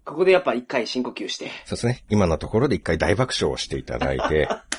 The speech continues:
Speaker 1: <laughs>
Speaker 2: で、気持ちを切り替えて
Speaker 1: そうです。
Speaker 2: いただければ。
Speaker 1: そうです。
Speaker 2: はい。で、その物々しい配備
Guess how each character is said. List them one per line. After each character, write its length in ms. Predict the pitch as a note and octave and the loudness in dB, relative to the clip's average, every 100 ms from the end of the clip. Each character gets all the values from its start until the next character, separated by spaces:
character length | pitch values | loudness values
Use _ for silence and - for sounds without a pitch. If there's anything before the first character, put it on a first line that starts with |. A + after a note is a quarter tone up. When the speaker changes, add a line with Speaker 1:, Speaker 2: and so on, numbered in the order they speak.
| - - | -8 -20
Speaker 1:
<laughs> 480 | _ _ _ - - | _ _ _ -10 -4
Speaker 2:
で、 80 | - | 0
気 100 | G#2+ | 2
持 120 | F#2+ | 2
ち 120 | F#2 | 2
を 60 | D#2+ | 0
切 140 | F#2+ | 0
り 100 | F2 | 0
替 180 | - D2+ | 2 -2
え 60 | |
て 260 | - - - _ | -2 -12 -14 _
Speaker 1:
そ 240 | - - E3+ | -10 0 0
う 40 | |
で 60 | - | 0
す。 180 | - - | -8 -8
Speaker 2:
い 20 | |
た 80 | - | -4
だ 100 | - | -4
け 140 | - | -4
れ 20 | |
ば。 60 | A#1 | -6
Speaker 1:
そ 80 | A1 | -8
う 20 | |
で 80 | - | -12
す。 240 | - - | -20 -18
Speaker 2:
は 200 | - C#2 | -8 -4
い。 80 | B1 - _ _ _ _ _ _ _ - | -4 -8 _ _ _ _ _ _ _ -6
で、 80 | |
そ 120 | A#2 B2+ | 0 2
の 100 | B2 | 6
物 240 | A#2+ E3+ | 6 6
々 260 | F#3+ G3 F#3+ | 4 4 4
し 260 | - E3+ | 4 4
い 40 | G2 | 4
配 260 | - C#3 | 4 4
備 440 | F2+ E2 D2 C#2 | 4 -2 -4 -6